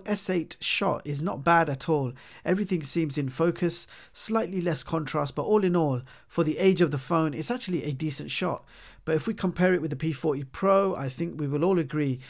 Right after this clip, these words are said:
that the P forty wins this one as well. And just for a laugh, I also threw in the GoPro Hero eight's twelve megapixel sensor,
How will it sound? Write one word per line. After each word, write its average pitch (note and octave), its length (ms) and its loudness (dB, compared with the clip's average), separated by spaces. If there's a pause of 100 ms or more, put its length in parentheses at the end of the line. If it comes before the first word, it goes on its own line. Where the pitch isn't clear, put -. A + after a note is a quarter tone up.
(200)
that A#2 120 -4
the C3 100 -8
P E3+ 280 -6
forty C#3+ 400 -4
wins C3+ 260 -2
this C3+ 220 -4
one B2 280 -4
as C3 200 -8
well. A2+ 340 -6 (420)
And C3+ 420 0
just - 240 2
for F3 140 4
a D3+ 80 8
laugh, C#3 680 2
I C3+ 160 0
also F3+ 300 4
threw E3 260 2
in C3+ 360 2
the C#3+ 100 -6
GoPro E3+ 400 4
Hero D#3 420 4
eight's D#3 480 -2
twelve G#3 320 0
megapixel C#3+ 500 -2
sensor, C#3 540 -4